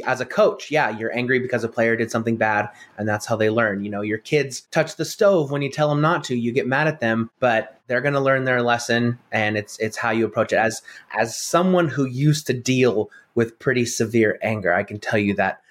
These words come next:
a lot of it just came from a place of fear and sadness, mostly in myself. You talk about how your friend said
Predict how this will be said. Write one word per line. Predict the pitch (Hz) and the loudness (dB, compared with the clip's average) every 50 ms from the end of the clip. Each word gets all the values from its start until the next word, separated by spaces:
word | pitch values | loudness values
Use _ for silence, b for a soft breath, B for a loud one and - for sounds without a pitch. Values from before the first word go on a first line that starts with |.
| b b b - | b b b -2
a | 123 123 | 0 0
lot | 117 123 117 113 113 120 | 2 2 2 2 2 0
of | 117 120 | 0 0
it | 117 104 117 | -2 -2 -2
just | - - 113 110 - - | 0 0 0 0 0 -4
came | - 117 113 110 107 | -2 -2 0 0 0
from | 113 110 107 | 0 0 0
a | 104 | 0
place | - - - 107 107 104 - - | -2 0 0 0 0 0 -2 -2
of | - 98 101 98 | 0 0 0 -2
fear | - - - 107 107 104 | -6 -4 -2 0 2 2
and | 101 101 101 - | 0 0 -4 -4
sadness, | - 110 104 104 104 101 107 107 107 104 - - - - b b b b | -4 -2 -2 -2 -2 0 0 -2 -2 -2 -4 -8 -8 -10 b b b b
mostly | 110 113 127 147 165 165 - 175 135 | -4 0 0 0 0 2 0 2 2
in | 131 127 117 | 2 0 -2
myself. | 92 73 90 - - - - 113 92 67 - - - - _ _ | -2 -4 -6 -8 -4 -2 0 2 2 0 -2 -6 -14 -20 _ _
You | 104 107 104 | -8 -8 -4
talk | - 120 104 101 - | -2 -2 -2 -2 -2
about | 101 104 104 104 101 - - b b b b b b | 0 0 2 2 2 0 -2 b b b b b b
how | - 123 | -2 0
your | 123 120 110 | 0 0 0
friend | - - 127 123 127 123 | 0 -2 -2 0 0 -2
said | 120 - - 113 107 104 101 104 104 | -4 -2 0 2 2 2 0 -2 -4